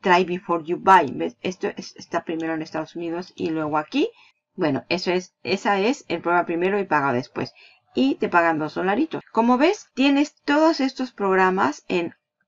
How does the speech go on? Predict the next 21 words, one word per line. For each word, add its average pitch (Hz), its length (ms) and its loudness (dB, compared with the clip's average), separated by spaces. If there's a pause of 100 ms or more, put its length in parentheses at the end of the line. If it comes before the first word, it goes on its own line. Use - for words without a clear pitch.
(100)
Amazon 196 600 2
Afiliados 170 760 2 (240)
Bonus, 180 600 2 (100)
programa 185 460 4
de 160 120 0
bonus 180 520 2
de 151 100 -2
Amazon, 160 500 0 (360)
que 202 140 2
puedes 269 320 0
promocionar. 185 760 0
Son 190 320 -4
todo 294 480 2
pruebas 254 320 2
gratis, 196 640 2
todo - 200 0
pruebas 214 300 -2
gratis, 170 420 -2 (360)
y 285 140 2
te 294 120 2
pagan 196 500 2